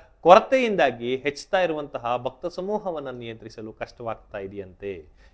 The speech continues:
ಈ ಹಿನ್ನೆಲೆಯಲ್ಲಿ ಹೊರ ಜಿಲ್ಲೆಗಳಿಂದ ಬರುವಂತಹ ಭಕ್ತರನ್ನ ನಿಯಂತ್ರಿಸಬೇಕೆಂದು ಎಸ್ ಪಿ ಅವರು ಜಿಲ್ಲಾಧಿಕಾರಿಗಳನ್ನ ಕೋರಿಕೊಂಡಿದ್ದಾರೆ. ವಿಶೇಷವಾಗಿ ಕೆ ಎಸ್ ಆರ್ ಟಿ ಸಿ ಬಸ್‌ಗಳ ವ್ಯವಸ್ಥೆಯನ್ನ ರದ್ದುಗೊಳಿಸುವಂತೆ ಅವರು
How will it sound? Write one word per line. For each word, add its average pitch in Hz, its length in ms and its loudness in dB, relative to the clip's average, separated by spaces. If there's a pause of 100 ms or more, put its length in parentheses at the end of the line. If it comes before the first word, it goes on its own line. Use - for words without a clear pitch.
(120)
ಈ 180 100 6
ಹಿನ್ನೆಲೆಯಲ್ಲಿ 131 680 -2
ಹೊರ 127 240 0
ಜಿಲ್ಲೆಗಳಿಂದ 170 580 0
ಬರುವಂತಹ 135 500 -2
ಭಕ್ತರನ್ನ 117 500 -6
ನಿಯಂತ್ರಿಸಬೇಕೆಂದು 135 1160 -6 (320)
ಎಸ್ 151 220 0
ಪಿ 208 180 0
ಅವರು 107 380 -2 (180)
ಜಿಲ್ಲಾಧಿಕಾರಿಗಳನ್ನ 165 800 4
ಕೋರಿಕೊಂಡಿದ್ದಾರೆ. 120 840 -4 (240)
ವಿಶೇಷವಾಗಿ 190 720 8 (420)
ಕೆ 190 60 10
ಎಸ್ 214 240 10
ಆರ್ 202 120 10
ಟಿ 196 100 0
ಸಿ 185 180 -4
ಬಸ್‌ಗಳ 160 360 -2
ವ್ಯವಸ್ಥೆಯನ್ನ 147 720 -2
ರದ್ದುಗೊಳಿಸುವಂತೆ 190 840 2
ಅವರು 147 460 0